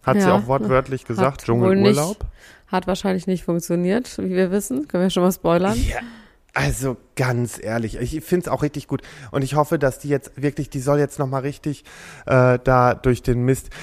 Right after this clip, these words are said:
Speaker 1: Ich frag mich auch, hatten wir, haben wir uns heute schon gefragt, oder? In der letzten Folge, wann fliegen die ersten raus?
Speaker 2: Keine Ahnung, ich glaub am Samstag.
Speaker 1: Ja,
Speaker 2: Oder
Speaker 1: ne?
Speaker 2: morgen? Nee, ich glaub Samstag.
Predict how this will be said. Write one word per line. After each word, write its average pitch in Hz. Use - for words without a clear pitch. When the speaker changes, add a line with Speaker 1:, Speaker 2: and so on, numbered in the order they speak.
Speaker 1:
Ich -
frag 156
mich 175
auch, 147
hatten 151
wir, 190
haben 131
wir 165
uns -
heute 165
schon 127
gefragt, 110
oder? 156
In 120
der 120
letzten 127
Folge, 110
wann 127
fliegen 156
die 147
ersten 147
raus? 156
Speaker 2:
Keine 190
Ahnung, 185
ich 180
glaub 185
am 190
Samstag. 175
Speaker 1:
Ja, 127
Speaker 2:
Oder -
Speaker 1:
ne? 117
Speaker 2:
morgen? 202
Nee, 202
ich 175
glaub 185
Samstag. 175